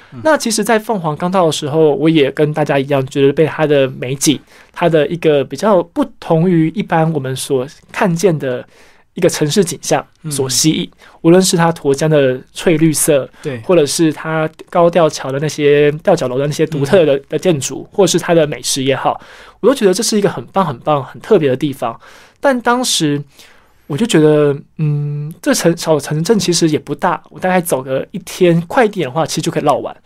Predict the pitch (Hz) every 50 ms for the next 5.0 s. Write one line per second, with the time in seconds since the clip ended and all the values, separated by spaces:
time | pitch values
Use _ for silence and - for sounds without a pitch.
0 | _ - - 151 131 131 - - 247 247 190 160 139 120 117 113 - 127 135 147
1 | 147 151 165 160 131 131 127 285 294 285 302 294 320 - - 254 247 247 254 247
2 | - 165 135 123 185 170 165 147 151 139 151 139 135 139 131 139 - - 240 202
3 | - - 190 196 - 208 190 180 160 139 - 147 156 170 - 175 143 135 135 127
4 | 127 - - - - 131 135 - 175 170 170 170 160 165 151 147 143 151 147